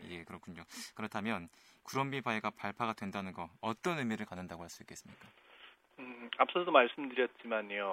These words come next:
Speaker 2: 어, 실은 이제 구럼비 바위라는 것은 강정 주민들한테는,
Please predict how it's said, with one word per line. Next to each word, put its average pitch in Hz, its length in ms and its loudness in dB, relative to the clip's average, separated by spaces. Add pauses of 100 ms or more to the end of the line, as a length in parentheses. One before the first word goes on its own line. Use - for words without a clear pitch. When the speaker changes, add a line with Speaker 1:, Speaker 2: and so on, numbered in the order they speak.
(220)
Speaker 2:
어, 95 320 -6 (100)
실은 143 260 0
이제 110 240 -2
구럼비 131 400 2
바위라는 113 480 6
것은 107 480 -6
강정 120 340 0
주민들한테는, 107 1200 -4